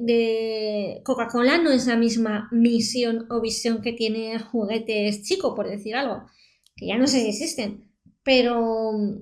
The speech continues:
eso es a lo que voy, ¿no? Al final tú tienes que buscar, como empresarios tenemos que buscar una forma de interactuar con nuestra comunidad que nos represente como marca.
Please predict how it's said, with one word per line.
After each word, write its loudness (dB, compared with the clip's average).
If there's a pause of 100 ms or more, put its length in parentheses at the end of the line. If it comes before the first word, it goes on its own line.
(440)
eso 0
es -4
a 0
lo 2
que 0
voy, 4
¿no? 6
Al 4
final 2
tú -4
tienes 0
que 0
buscar, -2
como 0
empresarios 0
tenemos 0
que -2
buscar -2 (260)
una 6
forma 4
de 2
interactuar 0
con 2
nuestra -4
comunidad 2
que -2
nos 0
represente 0
como 2
marca. -6